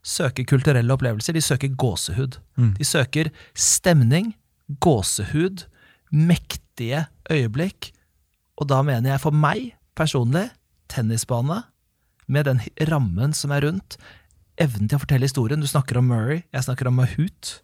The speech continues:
Speaker 2: Mm.
Speaker 1: snakker om disse legendariske kampene, Borg, McEnroe. Eh, for meg den største, fordi at det passet med alderen min, Lendl Chang, fordi da var jeg åtte, ni år, og det er, eh,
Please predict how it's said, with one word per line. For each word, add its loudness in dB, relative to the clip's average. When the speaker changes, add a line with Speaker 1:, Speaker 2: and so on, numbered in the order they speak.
Speaker 2:
Mm. 2
Speaker 1:
snakker -4
om -4
disse -6
legendariske 0
kampene, -2
Borg, -2
McEnroe. -6
Eh, 0
for 0
meg 2
den -2
største, -2
fordi -4
at -4
det 0
passet -4
med 0
alderen -4
min, -2
Lendl -2
Chang, -2
fordi -4
da 0
var -2
jeg -2
åtte, -6
ni -2
år, -2
og -2
det -2
er, -4
eh, -6